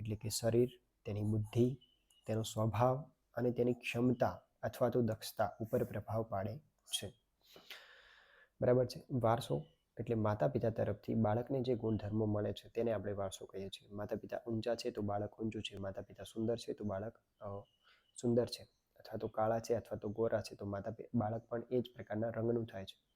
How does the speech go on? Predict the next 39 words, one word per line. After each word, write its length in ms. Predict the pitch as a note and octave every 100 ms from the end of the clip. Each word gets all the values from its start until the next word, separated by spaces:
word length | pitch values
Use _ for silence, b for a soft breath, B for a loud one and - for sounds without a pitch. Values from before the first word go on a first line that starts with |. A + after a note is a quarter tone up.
| B B B B B -
માતા 240 | A2 A2+
પિતા 460 | D3 D3+ D3+ D#3 - -
કોઈ 140 | B2+
ક્ષ-, 540 | B2 - - - -
અ, 60 | A#2
ક્ષમતા 460 | A2 - A#2 A#2 A#2
ધરાવે 420 | G#2 G#2 G2+ G#2
છે, 180 | - A#2
વિશેષ 400 | A2+ G#2+ B2 -
કળા 240 | - A2 A#2
ધરાવે 420 | G#2 G2+ G2 G2+
છે, 260 | - A2 - _ -
વિશેષ 320 | A2+ A#2 A#2+ -
આવડત 260 | G#2 A#2+
ધરાવે 420 | C3+ A#2+ G2+ G2+ G2+
છે, 260 | A#2+ C#3+ _ B B
તો 80 | -
બાળકની 520 | A#2 G#2+ A2+ A#2+ C3+
અંદર 220 | A#2 A2+ A2
પણ 240 | A#2 G#2
તે 260 | - B2 -
આવડત 400 | A2 G#2+ A2 A#2
જન્મજાત 560 | A2+ A2 B2+ B2+ A#2 A#2
જોવા 280 | - G#2+ G#2+
મળે 280 | G2+ G#2
છે. 460 | C#3 _ - - G#2 _ _ B B B -
એટલા 180 | A#2
માટે 300 | C#3 C#3 C#3+
કોઈક 260 | C#3 C#3+ C#3
બાળક 320 | A2+ G#2 A#2
નાનપણમાં 640 | A2+ G#2+ A#2+ A#2+ C#3 C3+ C#3+
જ 80 | C#3+
ખૂબ 200 | B2 A#2+
જ 80 |
સારો 260 | - A2 A#2+
ડાન્સ 340 | A2 G2+ B2
કરી 200 | - A#2+
શકે 360 | A#2+ A#2+ A#2+ A#2
છે 340 | A2+ C3 C3+